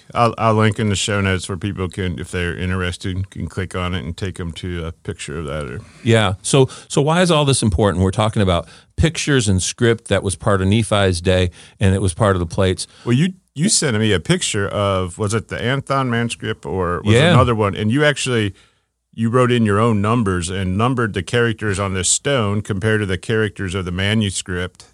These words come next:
Speaker 2: that
Speaker 1: Yeah.
Speaker 2: we, that had copied from the Book of Mormon.
Speaker 1: Yeah, and, and it's, it's,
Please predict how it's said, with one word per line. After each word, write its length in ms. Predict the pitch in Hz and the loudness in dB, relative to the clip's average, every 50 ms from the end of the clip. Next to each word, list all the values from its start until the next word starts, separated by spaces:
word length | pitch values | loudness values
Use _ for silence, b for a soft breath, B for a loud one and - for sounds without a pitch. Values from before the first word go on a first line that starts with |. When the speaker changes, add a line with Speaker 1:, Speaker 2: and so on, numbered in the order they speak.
| _ | _
Speaker 2:
that 80 | - 131 | 0 2
Speaker 1:
Yeah. 180 | 156 185 214 | 2 4 4
Speaker 2:
we, 60 | 170 110 85 | 4 2 2
that 140 | 107 107 90 | 2 0 0
had 200 | 101 101 92 87 | -2 -4 -6 -4
copied 420 | - 117 107 107 - - 104 95 | 0 0 0 0 0 -2 -4 -4
from 140 | - - 107 | -4 -4 -4
the 80 | 90 87 | -4 -4
Book 240 | 82 95 95 - - | -4 -4 -6 -6 -6
of 60 | 82 | -6
Mormon. 380 | 87 98 98 98 90 - - 135 | -4 -2 -2 -2 -4 -4 0 2
Speaker 1:
Yeah, 280 | 147 190 214 214 151 - - | 4 4 4 4 2 4 4
and, 160 | 147 151 165 | 2 2 4
and 160 | - 165 165 | 4 2 2
it's, 220 | 175 151 - - - _ | 2 2 -2 -6 -2 _
it's, 240 | 220 - 147 - | 4 4 4 2